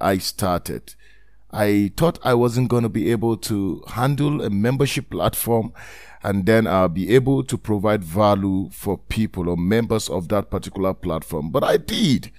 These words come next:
I did. I only installed WordPress and some few plugins, and I outsourced some logos, some designs, you know, and then everything kicked off, guys. It's a wonderful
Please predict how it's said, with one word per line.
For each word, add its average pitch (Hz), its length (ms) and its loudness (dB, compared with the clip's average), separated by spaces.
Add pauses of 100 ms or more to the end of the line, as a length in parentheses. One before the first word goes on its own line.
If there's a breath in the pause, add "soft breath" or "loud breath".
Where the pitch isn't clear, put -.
(280 soft breath)
I 143 140 2
did. 139 320 2
I 127 460 2
only 190 520 0
installed 139 400 2
WordPress 123 540 4
and 101 200 -2
some 98 320 -4
few 165 320 -6
plugins, 123 600 2
and 101 380 2
I 90 120 -2
outsourced 139 520 0
some 131 320 0
logos, 120 460 4
some 95 180 -2
designs, 117 800 4
you 95 60 -2
know, 110 200 0
and - 200 -8
then - 280 -4
everything 180 440 -2
kicked - 320 -2
off, 127 280 2
guys. 123 460 -2 (480 loud breath)
It's 120 240 0
a 120 60 2
wonderful 123 880 2